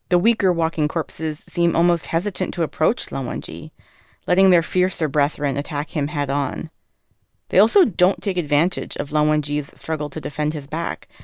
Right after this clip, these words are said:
as though they can also sense something dangerous in Wei Wuxian's resentful aura.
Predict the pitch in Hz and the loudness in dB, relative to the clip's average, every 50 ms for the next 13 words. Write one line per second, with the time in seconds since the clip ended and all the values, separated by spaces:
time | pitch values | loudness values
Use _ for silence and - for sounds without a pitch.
0 | - - - _ _ _ - 175 170 175 180 170 156 165 185 - 269 233 - - | -20 -20 -20 _ _ _ -4 -2 4 4 4 6 6 4 4 6 4 4 6 4
1 | 180 190 - - 190 185 - - 185 185 160 - - - - - 165 165 156 - | 4 4 4 2 0 0 2 0 2 2 2 0 -2 -8 -8 -2 -2 -2 0 2
2 | 147 151 139 139 139 147 156 151 143 95 80 - - - - 147 151 147 143 139 | 0 0 2 2 2 2 2 0 0 -4 -4 -6 -8 -8 -6 -4 -2 -2 -2 -4
3 | 123 131 - - 143 135 131 135 - 131 131 131 139 - - - - - - 135 | -4 -6 -6 -4 -4 -4 -4 -4 -6 -8 -6 -6 -6 -6 -8 -8 -8 -8 -6 -4
4 | 135 127 135 - 135 147 | -6 -4 -6 -6 -8 -8